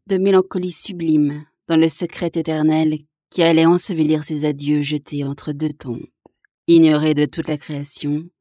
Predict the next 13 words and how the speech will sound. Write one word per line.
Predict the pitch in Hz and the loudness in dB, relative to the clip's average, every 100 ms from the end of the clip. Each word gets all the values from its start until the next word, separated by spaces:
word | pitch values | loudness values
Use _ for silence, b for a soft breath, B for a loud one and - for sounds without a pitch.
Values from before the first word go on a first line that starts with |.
| _ _ _ _ | _ _ _ _
comme | - 208 | 0 4
un | 208 | 4
cri | - 233 208 - | 2 -4 -4 -8
poussé | 196 - 214 | -6 -2 2
au | 196 | 4
milieu | 190 196 180 | 4 4 2
du | 180 | -2
désert | 165 170 156 160 160 160 - _ _ _ | 2 2 2 0 0 -2 -12 _ _ _
par | 165 | 0
le | 160 | 2
voyageur | 147 156 147 139 143 135 | 2 2 2 0 -4 -6
que | - | -8
surprend | 127 151 135 - | -4 -4 -6 -8